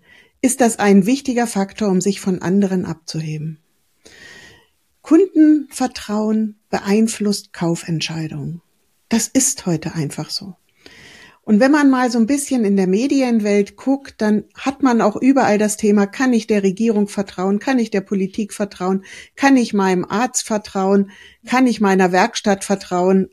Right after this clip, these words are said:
Also überall ist das Thema Vertrauen ein wahnsinniges, wichtiges Mittel. Man muss auch mal die Mitarbeiterperspektive einnehmen. Vertrauen ist hier oftmals auch Basis für Motivation, für Loyalität.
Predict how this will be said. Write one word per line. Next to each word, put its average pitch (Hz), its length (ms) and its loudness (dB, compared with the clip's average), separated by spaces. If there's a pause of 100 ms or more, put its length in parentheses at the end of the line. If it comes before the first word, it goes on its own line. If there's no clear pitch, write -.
Also 175 180 -2 (120)
überall 214 640 4
ist - 240 -6
das 175 180 -6
Thema 208 380 0
Vertrauen 185 800 -2 (580)
ein 180 380 2
wahnsinniges, 196 920 2
wichtiges 185 1040 -2
Mittel. 160 560 -4 (1900)
Man 226 120 6
muss 320 120 6
auch 339 60 4
mal 285 160 2
die 247 120 4
Mitarbeiterperspektive 185 1300 -2
einnehmen. 151 580 -8
Vertrauen 254 680 -2
ist - 180 -4
hier 277 180 0
oftmals 262 420 -2
auch 226 100 -8
Basis 240 480 -4
für 233 160 0
Motivation, 233 840 -2
für 226 180 -2
Loyalität. 220 1080 -4